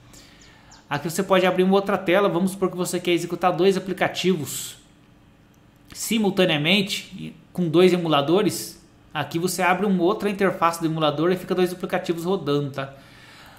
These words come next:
Aqui pra você localizar um aplicativo que está no seu computador, tá? Que você baixou, que nem aquela hora eu comentei que você baixa ele da internet, você vem aqui e localiza ele e já vai executar, tá?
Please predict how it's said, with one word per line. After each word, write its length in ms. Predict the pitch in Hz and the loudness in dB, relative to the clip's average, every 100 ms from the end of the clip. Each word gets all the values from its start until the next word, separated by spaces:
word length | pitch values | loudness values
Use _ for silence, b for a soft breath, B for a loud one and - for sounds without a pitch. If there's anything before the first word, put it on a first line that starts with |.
| B B - | B B -2
Aqui 280 | 165 160 196 | 0 0 0
pra 160 | 208 | 2
você 500 | 196 196 196 202 196 | 2 2 4 6 6
localizar 560 | 185 214 220 208 170 185 | 4 0 2 2 4 4
um 20 | |
aplicativo 520 | 190 190 185 - 185 | 4 2 -2 0 -2
que 120 | 170 165 | -2 -4
está 200 | - 170 | -4 -4
no 60 | |
seu 160 | 156 170 | -2 -4
computador, 580 | 165 165 214 202 220 240 - - _ _ _ _ _ | -4 -2 0 2 0 -2 -8 -20 _ _ _ _ _
tá? 100 | - | -4
Que 120 | 139 160 | -2 -2
você 260 | 147 151 | -4 -4
baixou, 340 | 147 139 - 165 | 0 0 0 -2
que 120 | 160 | -2
nem 100 | 151 | -4
aquela 220 | 147 143 | -2 0
hora 100 | 143 | 0
eu 60 | 147 | 0
comentei 500 | 151 143 131 131 147 | -4 -4 -4 -2 -2
que 140 | 147 | -2
você 240 | 135 147 | -4 -4
baixa 380 | 135 131 143 - | -2 0 0 0
ele 100 | 139 | -4
da 100 | 139 | -2
internet, 500 | 131 139 131 165 190 | -2 -2 -2 -2 -4
você 80 | 175 | -6
vem 220 | 143 165 | -6 -4
aqui 320 | 160 - 180 | -6 -6 -6
e 60 | 196 | -2
localiza 480 | 185 180 165 180 170 | -2 -2 -2 0 0
ele 160 | 170 | 0
e 40 | 180 | 0
já 120 | 175 | -2
vai 160 | 151 156 | -2 -2
executar, 680 | 175 185 - 196 - - B B B B B B B _ _ - | -4 -4 2 2 2 -10 B B B B B B B _ _ -2
tá? 400 | 156 170 - | -2 -2 -6